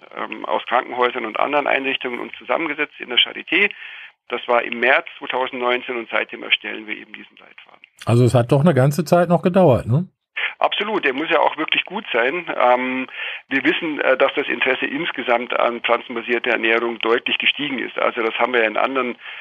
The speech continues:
Speaker 1: in anderen Bereichen auch so, in der gesamten Außerhausgastronomie, ob das jetzt Gaststätten sind, äh, ob das Einrichtungen der Verpflegung jetzt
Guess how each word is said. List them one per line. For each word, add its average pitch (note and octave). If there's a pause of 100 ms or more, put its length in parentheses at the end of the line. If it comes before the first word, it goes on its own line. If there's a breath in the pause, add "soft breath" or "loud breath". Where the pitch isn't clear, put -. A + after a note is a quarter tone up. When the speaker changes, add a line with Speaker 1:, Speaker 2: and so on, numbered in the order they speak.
Speaker 1:
in A#2
anderen B2
Bereichen A2
auch C3+
so, C3+
in C3
der A#2
gesamten B2
Außerhausgastronomie, A#2+
ob -
das A2+
jetzt B2
Gaststätten A#2
sind, A#2
äh, G2+
ob -
das B2
Einrichtungen A#2+
der A2
Verpflegung A#2
jetzt A2+